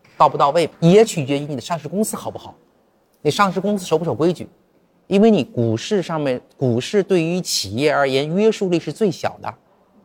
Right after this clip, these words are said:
最容易乱来的。你一个企业上了市之后，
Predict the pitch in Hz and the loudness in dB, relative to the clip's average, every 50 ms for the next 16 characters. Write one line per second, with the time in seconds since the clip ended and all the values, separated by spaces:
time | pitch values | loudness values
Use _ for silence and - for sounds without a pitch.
0 | _ _ _ - - 226 202 156 120 101 120 165 196 190 156 - _ _ - 151 | _ _ _ 0 4 4 4 4 2 0 -2 0 0 -2 -2 -4 _ _ -2 0
1 | 160 131 107 92 85 85 90 95 90 - _ _ _ _ _ _ _ _ _ _ | 0 0 0 -4 -6 -8 -8 -10 -12 -12 _ _ _ _ _ _ _ _ _ _
2 | _ _ _ - 156 160 185 196 220 - - - 143 156 - - 170 165 156 - | _ _ _ -2 -2 0 0 0 0 -2 0 -2 -2 -2 -2 -4 -6 -8 -8 -8
3 | 156 139 - 165 - 185 156 | -10 -8 -6 -4 -2 -2 -2